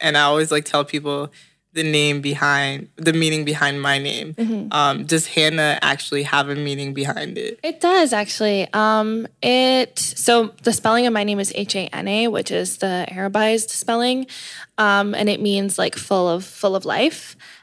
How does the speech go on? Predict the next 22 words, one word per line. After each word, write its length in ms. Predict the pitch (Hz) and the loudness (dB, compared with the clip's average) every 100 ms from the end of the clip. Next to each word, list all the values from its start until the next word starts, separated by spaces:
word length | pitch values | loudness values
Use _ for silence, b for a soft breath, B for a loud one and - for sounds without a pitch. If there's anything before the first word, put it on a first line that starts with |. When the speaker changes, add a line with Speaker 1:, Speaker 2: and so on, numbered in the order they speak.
| - | -4
Speaker 2:
Um, 680 | 170 190 185 180 180 208 - _ _ _ - | 0 2 0 0 -4 -6 -10 _ _ _ -10
and 520 | 202 185 180 - - - | -6 -4 -4 -6 -8 -2
it's 180 | 220 220 | 0 2
actually 640 | 190 - - 214 208 208 | 0 0 0 2 4 4
the 240 | 196 196 190 | 2 2 0
latter 400 | 180 175 175 175 | -2 -4 -4 -4
part 380 | - - 175 196 | -4 -4 -4 -6
of 160 | 190 | -8
my 180 | 180 180 - | -10 -12 -8
mother's 360 | 185 185 240 285 | -6 -2 0 2
name, 300 | 294 330 311 | 4 2 0
'cause 120 | 247 | -2
my 120 | 202 | -2
mom's 320 | 190 170 180 | -2 -4 -4
name 120 | 196 | -6
is 120 | 175 - | -6 -6
Farhana, 560 | - 185 180 202 214 | -8 -6 -6 -6 -4
and 140 | 196 165 | -6 -8
I'm 200 | 165 190 _ _ | -12 -16 _ _
Hannah. 400 | - 180 202 262 | -10 -6 -4 -4
So 300 | - 175 | -2 -2
Speaker 1:
Oh. 60 | 208 | -2